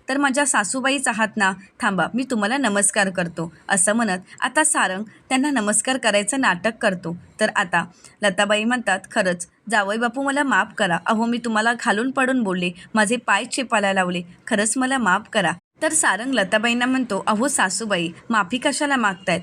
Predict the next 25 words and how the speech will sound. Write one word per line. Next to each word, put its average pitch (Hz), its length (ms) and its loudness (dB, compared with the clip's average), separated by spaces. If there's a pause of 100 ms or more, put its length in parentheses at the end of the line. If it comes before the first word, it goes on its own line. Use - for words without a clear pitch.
तुमचेच 233 420 0
तर 262 100 2
मी 269 120 0
पाय 240 260 0
आवळले 233 380 -2
आहेत 180 200 -2 (260)
आणि 202 220 2
खरं 190 200 2 (100)
तर 185 120 2 (240)
सासूबाईंची 220 680 -2
सेवा 190 320 0
करणं 220 420 -2 (320)
हेच 294 220 2
माझं 302 220 2
काम 262 300 0
होतं 214 300 -2 (240)
आणि 262 220 0
तसंही 220 400 -2 (240)
तुम्ही 277 160 0
काळजी 208 380 -2
करू 208 240 -2
नका. 175 260 -2 (300)
आणि 185 160 -2
हो, 196 280 -4 (220)
तुम्ही 214 180 -4